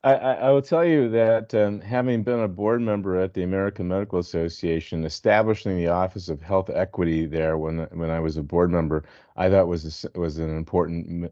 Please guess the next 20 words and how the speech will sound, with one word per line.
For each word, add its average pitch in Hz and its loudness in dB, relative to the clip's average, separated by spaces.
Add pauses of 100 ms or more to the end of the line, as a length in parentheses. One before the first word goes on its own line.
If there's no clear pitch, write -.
(100)
step - 0 (380)
for - -6
the 85 0
A 90 -4
M 87 -2
A 80 -2
to 76 -12
take. 73 -6
The 71 -14
A 110 0
M 117 2
A 110 4
has 90 -4
done 92 0 (260)
so - 6
much, 92 0
I 80 -8
think, 95 -8
to 85 -6
harm, 95 -2